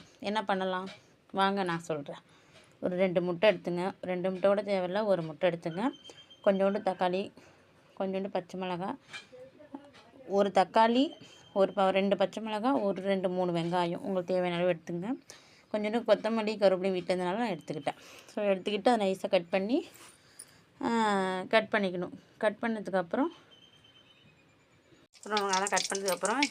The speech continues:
ம், கடாய் வச்சு அதை எண்ணெய் ஊத்தி, சோம்பு போட்டு,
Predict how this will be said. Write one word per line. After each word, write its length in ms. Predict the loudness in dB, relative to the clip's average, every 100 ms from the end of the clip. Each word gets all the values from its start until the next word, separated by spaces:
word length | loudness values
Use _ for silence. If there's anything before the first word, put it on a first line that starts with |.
| -4
ம், 200 | -10 -6 -2
கடாய் 260 | 0 0
வச்சு 360 | -2 -4 -4 -4
அதை 140 | -4
எண்ணெய் 240 | -2 -2 -2
ஊத்தி, 300 | -6 -8 -8
சோம்பு 400 | -4 -4 -4 -6
போட்டு, 380 | -6 0 0